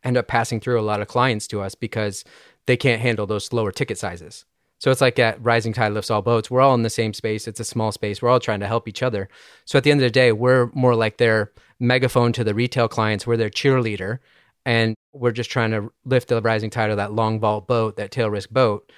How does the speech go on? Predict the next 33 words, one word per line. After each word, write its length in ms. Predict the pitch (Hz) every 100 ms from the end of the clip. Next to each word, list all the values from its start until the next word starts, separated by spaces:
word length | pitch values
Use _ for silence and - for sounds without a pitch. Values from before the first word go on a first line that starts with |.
| - _
So 300 | - 131 120 - _ _
it's 200 | 147 -
kind 180 | 147
of 60 | 135
that 160 | 123 117
reciprocity 760 | 117 - - 113 110 117 113
there 280 | 107 110 120
is 120 | 113
where 140 | 117
we 100 | 113
get 160 | 104 110
a 60 | 101
lot 180 | 101
of 60 | 104
those 160 | 107 -
clients. 340 | 113 113 123
A 40 |
lot 140 | 120 110
of 60 |
people 260 | - 120 113
reading 360 | 113 113 113 113
Chris 240 | 120 -
Cole's 340 | 120 110 104
work 320 | 117 113 123 - _ _ -
come 200 | 120 110
to 100 | 107
us. 160 | 110
A 20 | 110
lot 140 | 110
of 60 | 107
people 360 | 117 117 110
with 160 | 117 110
Logica, 400 | 107 107 -